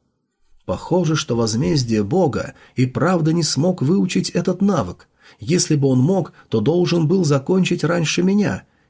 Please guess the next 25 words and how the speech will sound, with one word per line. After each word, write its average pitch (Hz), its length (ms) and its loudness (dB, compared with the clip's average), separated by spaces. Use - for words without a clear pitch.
и 101 180 0
он 135 220 2
уже 135 180 2
забрал 135 440 2
бы 151 140 2
эти 156 140 0
предметы. 170 720 -2
Или, 151 240 2
возможно, 143 640 2
ему 147 340 2
не 175 140 2
удалось 151 500 0
ещё 139 380 0
завершить 151 540 0
свою 156 340 0
практику, 180 720 -4
подумал 165 440 2
Хан 143 260 -2
Сень. - 460 -4
Глядя 139 460 2
на 139 100 4
семь 156 300 0
постаментов 147 720 0
с - 80 -6
предметами, 123 800 -2